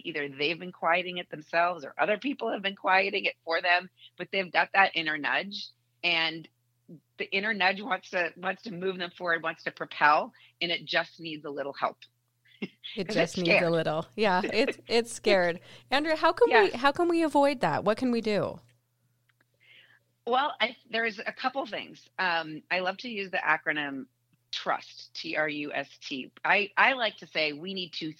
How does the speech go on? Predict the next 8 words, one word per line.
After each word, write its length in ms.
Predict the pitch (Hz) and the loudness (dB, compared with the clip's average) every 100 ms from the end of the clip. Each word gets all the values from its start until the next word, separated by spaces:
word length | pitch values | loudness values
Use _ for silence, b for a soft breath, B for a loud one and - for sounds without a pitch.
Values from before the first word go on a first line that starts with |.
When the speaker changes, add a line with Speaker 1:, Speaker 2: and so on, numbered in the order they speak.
| - | -2
Speaker 1:
think 300 | 175 165 - - | -2 -2 -14 -2
bigger. 420 | 147 147 123 - _ _ _ _ | 0 0 -4 -10 _ _ _ _
And 200 | 165 165 | -4 -2
being 320 | 170 202 254 254 | -2 0 0 2
a 100 | 170 143 | -2 0
big 300 | 160 170 170 - | 0 0 -2 -2
thinker, 500 | - 175 226 247 285 _ _ _ _ | -2 0 -2 -2 -2 _ _ _ _
what 200 | - 196 | -2 -2